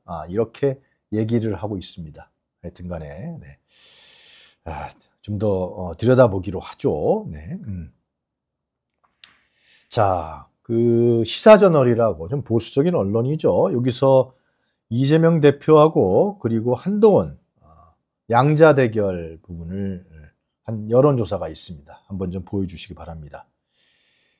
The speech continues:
다자 대결에서도 이재명, 한동훈, 조국, 이준석에서 이재명이 사십일 퍼센트, 지금 양자 대결이 나가고 있는데요.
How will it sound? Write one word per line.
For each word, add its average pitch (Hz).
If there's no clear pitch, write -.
다자 123
대결에서도 170
이재명, 113
한동훈, 143
조국, 123
이준석에서 107
이재명이 104
사십일 92
퍼센트, -
지금 123
양자 117
대결이 113
나가고 73
있는데요. 95